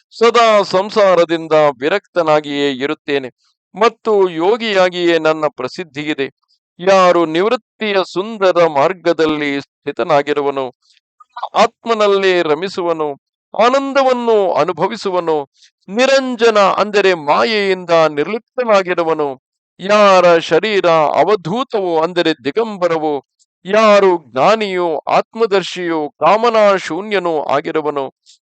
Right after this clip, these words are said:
ಯಾರ ಮನಸ್ಸಿನಲ್ಲಿ ವಿಕಾರಗಳಿಲ್ಲವೋ, ಯಾರು ಭೋಗಗಳಿಂದ ದೂರ ಉಳಿಯುವನೋ, ಯಾರು ಸದಾ ಕಾಲ ಅಪವಿತ್ರ ಹಾಗೂ ಅಮಂಗಲ ವೇಷಧಾರಿಯೋ,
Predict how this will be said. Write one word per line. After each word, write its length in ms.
ಯಾರ 460
ಮನಸ್ಸಿನಲ್ಲಿ 920
ವಿಕಾರಗಳಿಲ್ಲವೋ, 1080
ಯಾರು 480
ಭೋಗಗಳಿಂದ 840
ದೂರ 240
ಉಳಿಯುವನೋ, 640
ಯಾರು 320
ಸದಾ 420
ಕಾಲ 380
ಅಪವಿತ್ರ 880
ಹಾಗೂ 560
ಅಮಂಗಲ 600
ವೇಷಧಾರಿಯೋ, 880